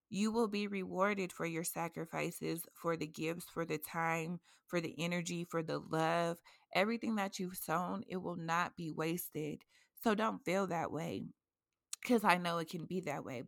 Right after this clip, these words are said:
But I think it's so dope to point that out, that one, that two women or one man can love two different women in a totally different way, a totally different experience.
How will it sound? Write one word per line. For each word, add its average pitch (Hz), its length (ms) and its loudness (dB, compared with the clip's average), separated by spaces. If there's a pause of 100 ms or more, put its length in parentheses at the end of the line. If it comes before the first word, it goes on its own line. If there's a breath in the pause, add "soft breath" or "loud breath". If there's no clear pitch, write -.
But 196 180 2
I 180 160 2
think 208 300 -2
it's 180 240 -6
so 180 260 0
dope 170 360 -2
to 160 80 -6
point 165 360 -4
that 147 260 -4
out, 151 400 2 (400 loud breath)
that 165 260 0 (1300)
one, 185 480 0 (300)
that 160 280 -2
two 233 540 0
women 170 580 -2
or - 180 -2 (120)
one 190 340 2
man 170 320 -2
can 165 300 -4
love 175 240 0
two 190 240 0
different 175 360 -2
women 170 360 -2
in 165 140 -6
a 160 80 -4
totally 175 540 -4
different 156 400 -4
way, 151 320 -4
a - 80 -6
totally 180 480 -4
different 165 340 -4
experience. 160 800 -6